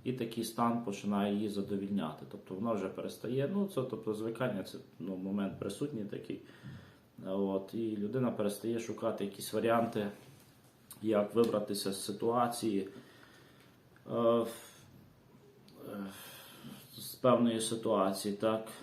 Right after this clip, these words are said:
Ну, я, як правило, вона пояснює: "Я не зможу це зробити, це не в моїх силах". Е, тобто проблема в чому? Що людина навіть не пробувала це поміняти щось в своєму житті, але вона вже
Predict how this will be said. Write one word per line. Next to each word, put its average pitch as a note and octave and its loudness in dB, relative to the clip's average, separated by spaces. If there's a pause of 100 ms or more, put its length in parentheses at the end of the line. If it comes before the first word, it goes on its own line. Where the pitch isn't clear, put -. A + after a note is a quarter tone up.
(140)
Ну, C3 2
я, F2 2
як A#2+ 0
правило, B2+ 6
вона A2 0
пояснює: A2+ 2
"Я A#2 4
не G#2 2
зможу C3+ 0
це A#2 -2
зробити, G#2+ 2
це G2 -4
не F2 -2
в C2+ -4
моїх G2 -2
силах". C#3 2
Е, - -2 (540)
тобто A#2+ 0
проблема C#3+ 4
в C3+ 0
чому? G2+ 4
Що - -4
людина C3 0
навіть A#2+ 2
не A2+ 0
пробувала C#3 4 (800)
це A#2 2
поміняти A2+ 0
щось G#2 -6
в - -10
своєму A2 -2
житті, G#2 -2
але G2+ 2
вона G#2+ 0
вже G#2 2